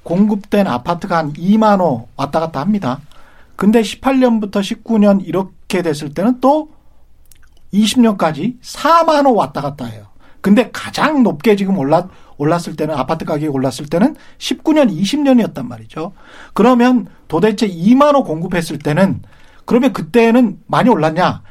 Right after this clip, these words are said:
이천십 년부터 잘 아시겠지만 이천십사 년까지 강남의 아파트만 삼십 퍼센트 정도 하락을 했어요. 그럼 이걸 도대체 공급 가지고 설명을 할 수가 있는가? 여기에 관해서 좀 이야기를 하셔야 될 것 같아요. 이게 공급이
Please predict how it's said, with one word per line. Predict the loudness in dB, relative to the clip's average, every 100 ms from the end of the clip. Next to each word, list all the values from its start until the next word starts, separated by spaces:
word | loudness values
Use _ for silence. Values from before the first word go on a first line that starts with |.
| -20 -12
이천십 | -4 0 2 0 0
년부터 | 0 0 0
잘 | -2 0
아시겠지만 | 0 -2 -6 -4 -4
이천십사 | -2 -4 -4 -4 -2 0
년까지 | -2 -2 -4 -4
강남의 | -8 -6 0 0 0
아파트만 | -2 -4 -6 -2 0 0 -6 -20 -20 _ _
삼십 | -8 -8 -6 -10
퍼센트 | -4 -2 0 0
정도 | 0 -2 -2
하락을 | -2 -4 -4 -6
했어요. | -8 -8 -12 -14 -20 -20 -20 -20 -20 -20 -20 -6
그럼 | -2
이걸 | 0 2 0 -2
도대체 | -2 0 -2
공급 | -4 -2 2
가지고 | 2 2 0
설명을 | 0 0 2
할 | 0
수가 | -2 -4
있는가? | -2 4 4 4 -2 -12 -20 -20 _ -20 _ -8
여기에 | -2 0 2
관해서 | 2 2 2 -2
좀 | -4
이야기를 | -4 -2 -2 -2 -4 -6 -8 -16 -20 -8
하셔야 | -6 -2 -4
될 | -4
것 | -6
같아요. | -10 -12 -18 -18 -12 -8
이게 | -2 -2
공급이 | -2 -2 0 2 2 4 4